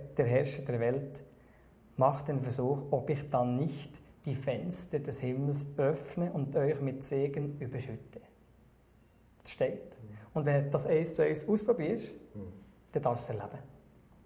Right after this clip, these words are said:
Speaker 2: Wir reden nicht zuletzt schon in dieser Message, aber oft auch, wenn wir über Geld reden, reden wir darum, es hat etwas zu tun mit meinem Herz.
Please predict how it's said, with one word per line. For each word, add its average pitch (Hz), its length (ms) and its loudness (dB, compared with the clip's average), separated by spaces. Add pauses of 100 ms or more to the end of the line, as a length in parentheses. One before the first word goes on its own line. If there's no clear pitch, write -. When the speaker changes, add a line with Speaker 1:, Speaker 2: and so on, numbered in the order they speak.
(2750)
Speaker 2:
Wir 143 160 8
reden 160 520 6
nicht 170 160 4
zuletzt 160 240 6
schon 165 100 4
in 139 40 2
dieser 147 200 8
Message, 160 720 2
aber 131 260 0
oft 151 240 4
auch, 147 80 8
wenn 135 140 6
wir 123 80 2
über 123 160 0
Geld 135 420 2
reden, 131 360 4
reden 123 260 0
wir 120 80 0
darum, 131 240 0
es 135 140 -2
hat 131 120 0
etwas 139 240 0
zu 139 80 4
tun 135 100 4
mit 120 200 0
meinem 123 140 0
Herz. - 600 0